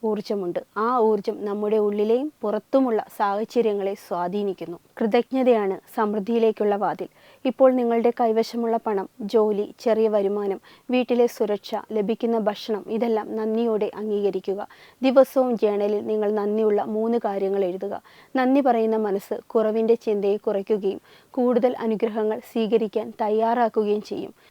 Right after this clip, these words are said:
വിഷ്വലൈസേഷൻ അഥവാ സങ്കല്പം വളരെ പ്രധാനമാണ്. നിങ്ങൾ ലക്ഷ്യമിട്ട പണം ഇതിനകം ലഭിച്ചുവെന്ന് മനസ്സിൽ വ്യക്തമായി ചിത്രീകരിക്കുക. ആ പണം ഉപയോഗിച്ച് കടങ്ങൾ അടച്ചതും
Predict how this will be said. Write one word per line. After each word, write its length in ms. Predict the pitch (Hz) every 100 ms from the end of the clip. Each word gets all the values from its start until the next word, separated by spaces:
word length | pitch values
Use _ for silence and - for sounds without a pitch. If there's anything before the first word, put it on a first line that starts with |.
| 247
വിഷ്വലൈസേഷൻ 840 | 220 - 220 226 - 214 - 208 -
അഥവാ 340 | 214 196 208 247 _ -
സങ്കല്പം 500 | 220 214 208 - 175
വളരെ 380 | 196 208 214 247
പ്രധാനമാണ്. 760 | - 214 190 202 208 190 175 - - - - -
നിങ്ങൾ 260 | 294 294 285
ലക്ഷ്യമിട്ട 540 | 220 - 254 233 240 233
പണം 260 | 214 196 -
ഇതിനകം 420 | 214 226 220 233
ലഭിച്ചുവെന്ന് 600 | 226 190 220 240 220 208
മനസ്സിൽ 420 | 214 202 202 226
വ്യക്തമായി 600 | 214 196 _ 254 247 220
ചിത്രീകരിക്കുക. 840 | 220 202 190 202 190 190 196 185 - -
ആ 140 | 254
പണം 320 | 269 254 240
ഉപയോഗിച്ച് 560 | 226 208 208 208 - 220 -
കടങ്ങൾ 320 | 202 196 208
അടച്ചതും 460 | 202 196 - 208